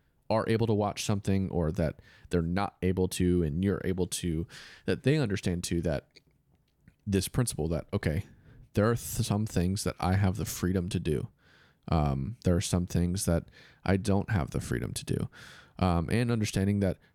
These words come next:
okay, the reason my, my dad or my mom says not to do such thing, not to watch YouTube Kids or not to whatever,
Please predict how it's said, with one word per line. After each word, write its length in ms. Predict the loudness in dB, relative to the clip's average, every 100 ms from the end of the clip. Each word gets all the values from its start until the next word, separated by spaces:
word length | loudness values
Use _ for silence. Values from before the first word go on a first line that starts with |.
| -2
okay, 200 | 2 4
the 100 | 4
reason 360 | 4 4 4 4
my, 300 | 4 2 0 0
my 240 | 2 2
dad 420 | 2 2 2 2
or 120 | 2
my 160 | 2 2
mom 400 | 2 0 2 0
says 340 | 0 0 -2
not 320 | -4 -4 -4 -8
to 80 | -6
do 260 | -2 0
such 400 | 0 0 0 -2
thing, 360 | -2 -2 -2 -4 -8 -20 -18 -2
not 220 | 0 0
to 160 | 2 2
watch 540 | 4 2 0 -4 -8 -16 -20 -20 -8 0
YouTube 240 | 2 2
Kids 380 | 4 2 2 2
or 280 | 4 4 2
not 220 | 0 0
to 160 | 0 2
whatever, 560 | 2 2 2 2 0